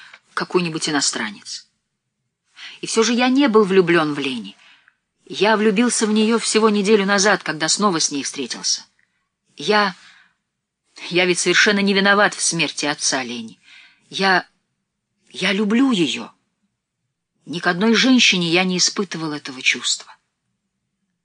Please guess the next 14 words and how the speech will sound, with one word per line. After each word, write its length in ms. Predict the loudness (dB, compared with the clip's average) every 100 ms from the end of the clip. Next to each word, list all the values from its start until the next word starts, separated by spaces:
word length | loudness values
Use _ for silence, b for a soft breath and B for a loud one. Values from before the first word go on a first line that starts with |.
| _ _ _ _ _ _ _ _ _ _ _ _
Тут 180 | -10 -4
как 160 | -2 0
раз 220 | 0 2
вернулась 460 | 0 2 0 0
Клементина 640 | 0 -2 -2 -2 0 2 0
и 140 | -2
незаметно, 680 | -2 -2 -2 0 -2 -2 -6
но 120 | -4
настойчиво 680 | -4 -4 0 0 0 -2 -2
начала 520 | -2 -2 2 0 0 _ _ _ _ -4
торопить 560 | 0 0 0 -2 -2 -2
автора 420 | -2 -2 -12 -8
закончить 640 | -6 -6 -6 -4 -4 -6
визит. 520 | -10 -8 -8 -12 _